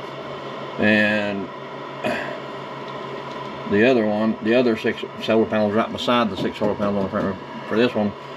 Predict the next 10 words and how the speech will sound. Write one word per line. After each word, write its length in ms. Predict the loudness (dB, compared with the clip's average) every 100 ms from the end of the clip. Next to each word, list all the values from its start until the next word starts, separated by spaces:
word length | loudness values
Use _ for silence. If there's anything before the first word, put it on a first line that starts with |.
| -12 -10 0
bringing 160 | 2
a 60 | 4
hundred 260 | 4 4
twenty 220 | 4 4 4
volts 420 | 4 0 -4 -12 -12 -14 -12 -10
at 180 | -8 2
three 160 | 2 4
point 200 | 2 4
eight 160 | 2
amps. 320 | 2 -2 -8